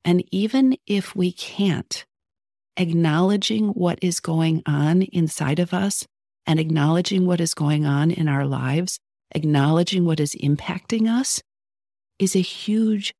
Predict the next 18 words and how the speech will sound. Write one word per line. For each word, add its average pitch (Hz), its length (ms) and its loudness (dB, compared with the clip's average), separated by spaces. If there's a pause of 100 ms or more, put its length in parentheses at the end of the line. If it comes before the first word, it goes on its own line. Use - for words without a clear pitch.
(100)
piece - 320 -4
of - 180 -8
self-care, 143 760 -4
and 156 140 0
it's 143 260 -4
a 156 140 -4
giant 190 560 -2
act 147 260 -4
of 151 80 -6
self-compassion. - 1000 -6
And 143 140 -2
you 135 60 -2
know 139 120 0
what? 151 300 -2 (640)
Self-compassion 185 1000 -2
is - 260 -8
really 160 300 -4
powerful 156 720 -4